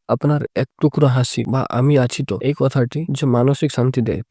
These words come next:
তা কোনো ওষুধ দিতে পারে না। অসুস্থ অবস্থায় স্ত্রীকে একা ফেলে রাখা মানে তাকে মৃত্যুর মুখে ঠেলে দেওয়া নয়, বরং মানসিকভাবে মেরে ফেলা। এখানে একটি ছোট্ট কাল্পনিক উদাহরণ দিতে পারেন যে কিভাবে একজন স্বামী পাশে থেকে তার স্ত্রীর কঠিন অসুখ জয় করছেন। তৃতীয় জায়গা, যখন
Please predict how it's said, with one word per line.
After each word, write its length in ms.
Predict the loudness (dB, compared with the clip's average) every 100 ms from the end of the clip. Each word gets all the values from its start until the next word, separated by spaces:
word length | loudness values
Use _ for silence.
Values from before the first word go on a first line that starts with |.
| -4
তা 100 | -2
কোনো 220 | 2 2 4
ওষুধ 300 | 2 0 -4 0
দিতে 200 | 0 0
পারে 240 | -2 -4
না। 120 | -4 -2
অসুস্থ 360 | -2 -2 -4 2
অবস্থায় 420 | 4 2 0 -4
স্ত্রীকে 380 | -4 -4 -2 0 -2
একা 180 | -2 -4
ফেলে 240 | 0 0 0 -2
রাখা 260 | -2 -2 0
মানে 220 | 0 0
তাকে 240 | -2 0 2
মৃত্যুর 420 | 4 2 0 2
মুখে 220 | 2 0
ঠেলে 260 | -6 -2 0
দেওয়া 200 | 2 2
নয়, 220 | 2 -2 -8 -6
বরং 260 | -2 0 2
মানসিকভাবে 580 | 2 0 -2 -2 0 2
মেরে 220 | 2 0
ফেলা। 220 | -4 -6 -8 -8
এখানে 260 | -2 2 2
একটি 200 | 2 -2
ছোট্ট 260 | -4 -4 -2
কাল্পনিক 500 | 0 2 0 2 2 2
উদাহরণ 380 | 0 0 2 0 0
দিতে 220 | -2 0
পারেন 280 | 0 0 2 0
যে 100 | -2
কিভাবে 380 | -6 -4 0 0 0
একজন 320 | 0 0 -2
স্বামী 300 | 0 0 0 0
পাশে 280 | -2 -2
থেকে 280 | -2 -2 0 -4
তার 160 | -2 -2
স্ত্রীর 340 | -2 0 2 2
কঠিন 300 | 0 -2 0 0
অসুখ 260 | 0 0 0
জয় 220 | 2 2
করছেন। 360 | 2 -2 -2 -2
তৃতীয় 320 | -2 0 2
জায়গা, 240 | 2 0 -2
যখন 280 | -2 0